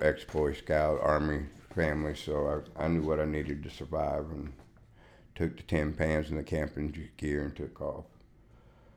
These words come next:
Um, well, what I'm looking forward to in my future is just peace,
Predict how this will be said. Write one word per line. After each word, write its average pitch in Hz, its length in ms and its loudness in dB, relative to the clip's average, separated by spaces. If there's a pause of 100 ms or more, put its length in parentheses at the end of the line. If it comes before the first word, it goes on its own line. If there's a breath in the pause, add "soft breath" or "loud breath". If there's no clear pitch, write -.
(880 soft breath)
Um, 95 680 6 (2750 loud breath)
well, 135 340 6
what 127 200 4
I'm 131 140 8
looking 120 240 6
forward 110 340 6
to 107 100 6
in 95 80 10
my 90 80 8
future 87 500 2
is 80 80 2
just 69 180 -6
peace, 80 420 0